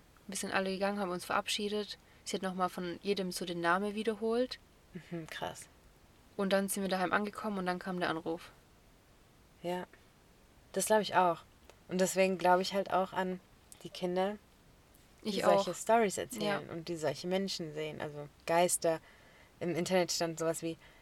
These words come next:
Speaker 2: Geister, Seelen und
Speaker 1: Mhm.
Speaker 2: ja, imaginäre
Speaker 1: Mich
Speaker 2: Freunde.
Speaker 1: würd voll interessieren,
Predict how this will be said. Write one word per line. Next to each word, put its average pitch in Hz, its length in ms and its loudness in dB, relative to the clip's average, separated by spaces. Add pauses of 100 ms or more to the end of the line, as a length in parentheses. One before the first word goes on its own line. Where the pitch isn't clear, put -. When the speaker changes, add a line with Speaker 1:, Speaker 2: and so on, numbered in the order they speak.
(140)
Speaker 2:
Geister, 170 640 6
Seelen 160 720 2
und 143 340 -10 (300)
Speaker 1:
Mhm. 220 400 -2 (600)
Speaker 2:
ja, 143 240 -10 (220)
imaginäre 151 540 -6 (120)
Speaker 1:
Mich 208 140 0
Speaker 2:
Freunde. 151 100 -4
Speaker 1:
würd 247 140 6
voll 247 220 0
interessieren, 226 760 2